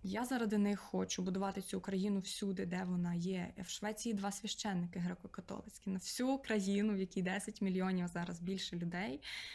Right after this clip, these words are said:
е, яка по території майже як Україна, там два священники, які служать, е, один, е, тиждень там, один тиждень там, один тиждень там. Ну, величезна потреба. І не лише в Швеції, але так якось сталося,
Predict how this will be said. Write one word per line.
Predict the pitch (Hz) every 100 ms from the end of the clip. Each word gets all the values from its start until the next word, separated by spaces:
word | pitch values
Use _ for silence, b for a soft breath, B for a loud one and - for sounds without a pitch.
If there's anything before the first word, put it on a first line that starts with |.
| B B -
е, | 185 180
яка | 180 190
по | 190
території | 196 190 190 190
майже | 190 190
як | 185 -
Україна, | - 180 190 262 214 -
там | - 185 185
два | 185 202
священники, | 202 - - 185 196 208 240
які | 190 175 190
служать, | 180 190 190 180 175 175 -
е, | 185 180 - _ -
один, | 190 185 190 190 190 - - 202
е, | 196 190 196
тиждень | - 180 196 185
там, | - 254 233
один | 185 185
тиждень | 190 180 180
там, | 185 226
один | 190 185 190
тиждень | 180 180 180
там. | 233 220 - -
Ну, | 190 175 - B B B B B B B -
величезна | 196 196 202 185 180
потреба. | - - 170 175 170 180 - 196
І |
не | 226
лише | 254 208 185
в | 175
Швеції, | - 175 165 175 - 175 175
але | 180 180 196 226 220
так | 196 185
якось | 190 180 196 185
сталося, | - - 180 180 277 202 - 185 180